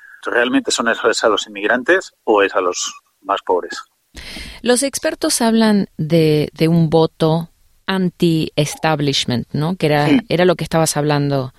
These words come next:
Speaker 2: hace unos minutos, que se está concentrando en One Nation, ob-, obviamente. ¿Qué factores sociales y económicos piensas que están alimentando ese voto de protesta?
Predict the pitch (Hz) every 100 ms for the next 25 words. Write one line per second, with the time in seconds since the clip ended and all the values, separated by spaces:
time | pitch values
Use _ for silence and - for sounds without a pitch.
0 | - - 139 147 143 143 147 147 - 131
1 | - - - 185 175 180 - 240 226 202
2 | 180 170 180 180 180 175 - 139 135 135
3 | 147 151 160 151 151 139 135 - 143 143
4 | 156 143 131 - - - - - 302 320
5 | 359 - 262 233 - 180 - 165 160 160
6 | - 156 - 151 147 147 - 143 139 -
7 | - _ _ 175 175 - 170 156 - 165
8 | 151 147 139 135 151 147 147 143 139 -
9 | 139 - 151 131 160 160 - 151 - -
10 | 113 143 135 143 139 135 -